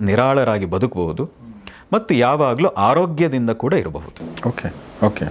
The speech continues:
Speaker 1: ಹಾಗಾಗಿ ನಾವು ಸಾತ್ವಿಕ ಆಹಾರವನ್ನು ಸೇವಿಸಬೇಕು. ಅದರ ಜೊತೆಗೆ ಬಹಳ ಮುಖ್ಯವಾಗಿ ನಮ್ಮ ವಾತಾವರಣ, ಈಗ ನಾವು ಯಾವ ವಾತಾವರಣದಲ್ಲಿ ಬದುಕ್ತಾ ಇದ್ದೀವೋ ಆ ವಾತಾವರಣದಲ್ಲಿ ಸಿಗುವಂಥ ಸಾತ್ವಿಕ ಆಹಾರವನ್ನೇ ಸೇವಿಸಬೇಕು.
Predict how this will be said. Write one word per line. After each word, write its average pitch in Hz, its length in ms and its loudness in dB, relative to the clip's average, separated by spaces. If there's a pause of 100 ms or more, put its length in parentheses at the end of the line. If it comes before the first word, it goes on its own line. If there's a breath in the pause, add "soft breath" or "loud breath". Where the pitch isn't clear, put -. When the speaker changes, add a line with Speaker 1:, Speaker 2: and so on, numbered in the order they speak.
(140)
Speaker 1:
ಹಾಗಾಗಿ 131 460 0
ನಾವು 165 280 0
ಸಾತ್ವಿಕ 156 500 -2
ಆಹಾರವನ್ನು 104 500 0
ಸೇವಿಸಬೇಕು. 95 720 -2 (680 loud breath)
ಅದರ 156 380 4
ಜೊತೆಗೆ 165 440 2
ಬಹಳ 117 300 2
ಮುಖ್ಯವಾಗಿ 110 720 -4 (120)
ನಮ್ಮ 120 340 4
ವಾತಾವರಣ, 101 800 2 (1200)
ಈಗ 92 100 -2
ನಾವು 110 260 2
ಯಾವ 123 300 4
ವಾತಾವರಣದಲ್ಲಿ 107 680 0
ಬದುಕ್ತಾ 92 440 0
ಇದ್ದೀವೋ 87 400 -4 (120)
ಆ 139 220 2
ವಾತಾವರಣದಲ್ಲಿ 139 1000 2
ಸಿಗುವಂಥ 139 520 2
ಸಾತ್ವಿಕ 135 500 0
ಆಹಾರವನ್ನೇ 113 480 0
ಸೇವಿಸಬೇಕು. - 560 -6